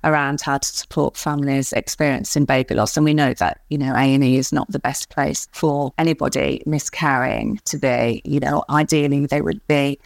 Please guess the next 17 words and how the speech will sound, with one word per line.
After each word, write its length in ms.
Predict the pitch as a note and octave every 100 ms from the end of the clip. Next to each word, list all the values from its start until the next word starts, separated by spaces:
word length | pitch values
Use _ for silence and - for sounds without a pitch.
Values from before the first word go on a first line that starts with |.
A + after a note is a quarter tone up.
| E3+
in 340 | D3+ D3 C3 -
an 100 | D3
early 160 | D3 C3+
pregnancy 560 | - G3 F#3 - - C#3
assessment 540 | - C#3+ - - -
unit, 400 | C#3+ C3+ C3+ - _ _ - _ _
but 520 | D#3+ - - - - - _ -
with 220 | D#3+ D3 -
early 340 | E3 D3 C3+ -
pregnancy 500 | F3+ E3 C3+ - C3
assessment 480 | - C3+ - - D3
units, 420 | D3 C3 - -
we 80 | D3+
know 260 | D3 C#3
that 200 | - -
there's 160 | C#3+
a 100 | C3